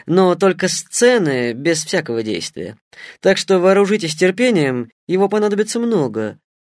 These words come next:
ибо в то время как моя президентша подвигается вперёд мелкими шажками, ваша подопечная отступает,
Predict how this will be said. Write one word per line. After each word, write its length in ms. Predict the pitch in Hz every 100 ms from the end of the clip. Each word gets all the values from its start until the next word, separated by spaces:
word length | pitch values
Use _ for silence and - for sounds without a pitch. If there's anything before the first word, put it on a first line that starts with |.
| _
ибо 340 | 147 151 151 143
в 100 | -
то 220 | 160 156
время 360 | 143 160 139 123
как 180 | 131
моя 280 | 135 131 127
президентша 760 | 123 135 143 139 131 117 - 117
подвигается 760 | 131 120 127 131 120 113 -
вперёд 440 | 110 - 123 117 -
мелкими 380 | 131 120 113 107
шажками, 680 | 101 - - 170 185 - _ _ - -
ваша 420 | 127 117 113 110 -
подопечная 600 | 165 180 202 214 - 226
отступает, 1000 | - 165 - 143 - 107 69 73 - -